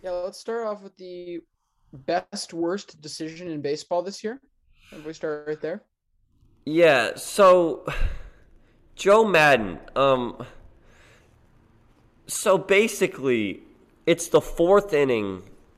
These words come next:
Speaker 2: of a pretty meaningless game in April, and your team is losing. Like, you're literally, you're, you're losing by a run, and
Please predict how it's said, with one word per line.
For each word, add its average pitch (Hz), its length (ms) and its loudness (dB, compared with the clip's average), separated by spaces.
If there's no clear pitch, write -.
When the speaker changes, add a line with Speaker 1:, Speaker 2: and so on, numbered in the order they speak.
Speaker 2:
of 143 280 4
a 120 240 4
pretty 208 400 2
meaningless 139 680 0
game 104 340 -2
in 92 160 -6
April, 82 640 -6
and 143 640 4
your 147 160 4
team 196 440 0
is 165 220 0
losing. 123 720 2
Like, 104 260 -2
you're 127 140 -4
literally, 127 720 0
you're, 131 420 -4
you're 123 240 -2
losing 165 520 0
by 135 140 4
a 120 60 6
run, 101 600 2
and 147 560 4